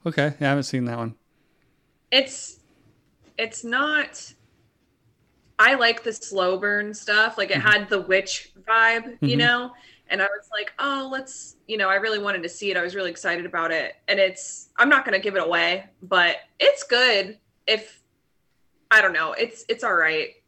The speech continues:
Speaker 2: It depends. It's just not my cup of tea, I guess, but it's well done.
Speaker 1: Yeah.
Speaker 2: But it was boring for me.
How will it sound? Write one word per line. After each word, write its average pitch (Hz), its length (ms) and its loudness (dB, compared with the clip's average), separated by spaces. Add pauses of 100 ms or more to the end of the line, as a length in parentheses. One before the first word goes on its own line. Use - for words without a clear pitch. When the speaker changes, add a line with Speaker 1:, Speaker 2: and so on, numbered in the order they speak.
(580)
Speaker 2:
It 233 120 2
depends. 202 520 0
It's 220 160 0
just 277 180 -6
not 214 160 2
my 185 100 2
cup 180 240 -4
of 160 80 -6
tea, 170 220 -4
I 151 140 -2
guess, 160 340 -2
but 165 380 -2 (440)
it's 240 220 2
well 277 240 4
done. 196 480 0 (380)
Speaker 1:
Yeah. 127 160 -2 (140)
Speaker 2:
But 196 100 6
it 190 40 6
was 190 160 0 (360)
boring 170 360 -4 (160)
for 160 140 -12
me. 151 340 -12